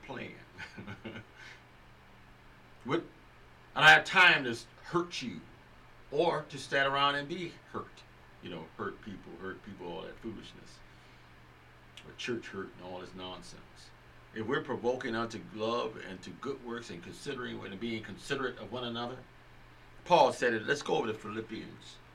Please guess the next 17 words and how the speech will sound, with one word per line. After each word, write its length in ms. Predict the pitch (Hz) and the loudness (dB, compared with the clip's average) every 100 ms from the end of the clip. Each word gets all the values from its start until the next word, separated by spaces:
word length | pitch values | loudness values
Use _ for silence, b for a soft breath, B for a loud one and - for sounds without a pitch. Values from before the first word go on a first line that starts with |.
| - - | -18 -8
chapter 300 | - - - - | -8 -8 -12 -12
two. 220 | 113 - - - | -10 -10 -12 -14
Let's 120 | 95 | -12
go 140 | - 95 | -8 -4
there 240 | 95 - - | -2 -2 -4
for 100 | 76 | -10
a 40 | |
second. 300 | - 73 - - B B B - | -8 -10 -10 -16 B B B 2
I 80 | 131 | 2
was 120 | 131 | 4
gonna 180 | 180 135 | 2 4
go 100 | 135 | 4
there 140 | 117 | 4
yesterday, 420 | 131 151 120 95 | 2 0 0 -4
but, 160 | 87 98 - - | -2 -6 -8 -8
uh, 60 | 107 104 | -8 -6
uh, 200 | 92 | -8